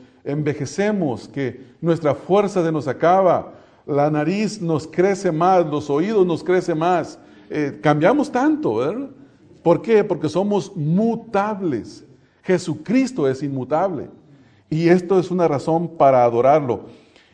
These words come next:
Esto, hermano, nos afecta grandemente cuando nosotros leemos la Escritura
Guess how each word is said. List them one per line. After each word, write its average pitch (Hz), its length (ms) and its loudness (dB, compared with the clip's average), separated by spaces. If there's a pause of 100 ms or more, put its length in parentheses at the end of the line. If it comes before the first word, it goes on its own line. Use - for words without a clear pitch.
(140)
Esto, 226 300 2
hermano, 214 320 2
nos 196 160 -4
afecta 208 380 -2
grandemente 196 640 -2
cuando 175 240 0
nosotros 185 300 -4
leemos 196 360 -2
la 180 100 0
Escritura 165 840 -2